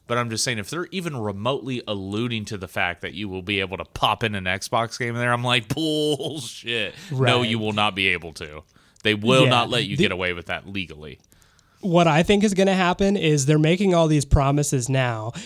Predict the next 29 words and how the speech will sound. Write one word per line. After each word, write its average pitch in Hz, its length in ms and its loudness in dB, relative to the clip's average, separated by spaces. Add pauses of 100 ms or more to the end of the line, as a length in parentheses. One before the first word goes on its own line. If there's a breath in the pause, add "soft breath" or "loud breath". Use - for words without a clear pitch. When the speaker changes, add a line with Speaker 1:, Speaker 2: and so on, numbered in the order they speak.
(120 loud breath)
Speaker 2:
and 151 200 4
then 151 140 4
when 143 100 2
the 147 80 2
time 165 280 2
comes 143 300 2
for 135 300 0
release, 143 600 2 (260 loud breath)
obviously 180 420 6
they're 156 160 4
not 156 180 4
gonna 151 140 4
be 143 140 2
able 143 140 2
to 139 60 0
get 135 200 0
the 135 100 2
permission 131 480 2
of 123 140 0
Nintendo 123 680 0
and 117 100 -2
Microsoft 120 960 -4
to 151 200 6
license 139 540 2
these 123 240 -2
games 160 380 2
through 139 100 2
their 120 160 0
console. 156 580 0